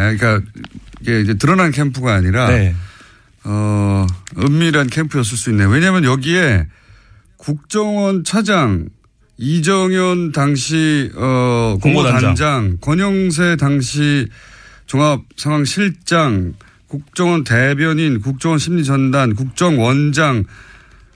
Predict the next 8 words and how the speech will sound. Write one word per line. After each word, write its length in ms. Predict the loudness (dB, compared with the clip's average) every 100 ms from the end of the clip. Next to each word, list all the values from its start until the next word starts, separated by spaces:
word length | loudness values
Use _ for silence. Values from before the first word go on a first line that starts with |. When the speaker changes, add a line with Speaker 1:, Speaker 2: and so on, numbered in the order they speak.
| _ _ _
Speaker 1:
서울지방경찰청 2000 | -4 0 2 2 0 0 -4 -8 -10 -2 0 0 -2 -6 -2 -2 0 0 0 0 0
청장, 360 | 0 0 0 0
김용판 540 | 0 2 0 0 0
청장. 480 | 0 2 2 2 2
Speaker 2:
네. 320 | 2 2 2 -4 -14 _ _ _ _ _ _ _ _ -20 _ _ _ _
Speaker 1:
그러니까 260 | -2 -2 0
국정원 420 | -2 2 2 2
직원과 840 | 0 0 0 0 2 2 0 -4